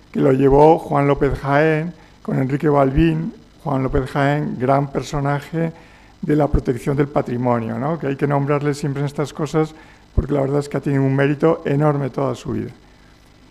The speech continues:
Y, y entonces, como consecuencia de eso y otros planes que luego he hecho por el camino, pues nos animamos a hacer este, presentarnos a este catálogo, como ya digo, con estos inconvenientes. Bueno, entonces lo que ocurre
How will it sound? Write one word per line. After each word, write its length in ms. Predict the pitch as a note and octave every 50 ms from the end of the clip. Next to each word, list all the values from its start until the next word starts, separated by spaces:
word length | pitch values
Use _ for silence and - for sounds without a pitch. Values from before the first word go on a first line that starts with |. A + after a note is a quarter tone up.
| - - - - -
Y, 560 | - E3 D3+ D#3 D#3 D3+ C#3+ D3+ D#3 - -
y 40 | D3+
entonces, 340 | C#3+ C3 D#3 F3 G#3+ A3+ G#3+
como 180 | - F3+ D#3 C#3
consecuencia 600 | - D3 C3 C#3+ C#3+ D#3+ F3 F#3 F3 G#3 G#3 G#3
de 160 | G#3+ A#3 B3
eso 340 | A3 - - E3 D3+ C3 C3
y 180 | B2 A2+ B2+
otros 460 | C#3 C#3+ C#3+ - G3 F#3+ F#3+ E3+ -
planes 580 | - - - G#3 A3+ A#3 G#3+ F#3 D#3+ D3 C3+ -
que 120 | - D#3
luego 280 | D3 D3 D3+ D#3+ F3 F3
he 40 | E3
hecho 180 | - - -
por 140 | - - D#3+
el 120 | E3+ E3+ E3
camino, 460 | - F3+ F#3+ G#3 G3+ F#3+ G3 A3+ A#3+ - - - - - - - - _
pues 160 | - - C#3 C3+
nos 180 | D3+ C3+ -
animamos 680 | D#3 C#3+ C#3 C#3 C#3 C#3+ D3 D3+ D#3 E3 F3 E3 -
a 120 | F3+ D#3 C#3+
hacer 300 | C3+ - - D3+ C#3+ C#3+
este, 480 | D3+ C#3 D3 - - - D#3+ D#3 D#3 - - - -
presentarnos 540 | C#3+ A2+ A#2+ B2 B2 C3+ C3+ D3 D3+ -
a 40 | D3+
este 180 | C#3+ - - C#3
catálogo, 580 | - - C3 - C3+ C3+ C3+ C#3 C#3+ D3 D3+ - - - - - - - - - - - -
como 280 | - C3 B2+ A#2+ A#2+
ya 120 | A#2 A#2 A#2+
digo, 260 | A#2 B2 B2 C3 C3+
con 100 | C3 A#2+
estos 220 | A#2 - - - A2+
inconvenientes. 340 | A#2 A2 A2 G#2+ G#2 -
Bueno, 200 | C3+ E3 E3 D#3
entonces 220 | D3 - G#3 G#3+ A3
lo 140 | A#3+ A3 -
que 60 | G#3+
ocurre 500 | F#3+ - - A3+ A3+ G#3 G3+ F#3+ G#3